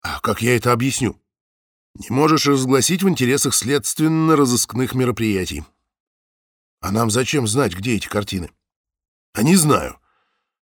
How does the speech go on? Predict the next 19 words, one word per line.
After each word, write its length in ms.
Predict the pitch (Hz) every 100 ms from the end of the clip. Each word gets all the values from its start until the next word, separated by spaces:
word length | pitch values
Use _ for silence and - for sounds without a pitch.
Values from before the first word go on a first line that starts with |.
| _
Пока 320 | 107 104 113
не 120 | 92
знаю. 420 | 80 78 76 69 - _ _ _ _ _ _ _ -
Сейчас 400 | - 117 165 185
перед 240 | 185 160
Зайцевым 580 | 113 90 151 117 135 127
была 180 | 117 123
груда 380 | 98 95 113 104
сведений. 680 | - 62 78 73 71 - _ _ _ _ _ _ _ _ _ -
И 80 | 82
пусть, 320 | 175 190 -
решил 320 | 123 - 104
он, 180 | 87 71 _ _ _ _ _ _ _
надо 420 | - 104 127 123 120
дать 360 | 98 131 123
ей 180 | 120 123
вырасти 520 | 110 127 123 113 -
ещё 340 | 117 104 - 113
больше. 500 | 101 120 110 -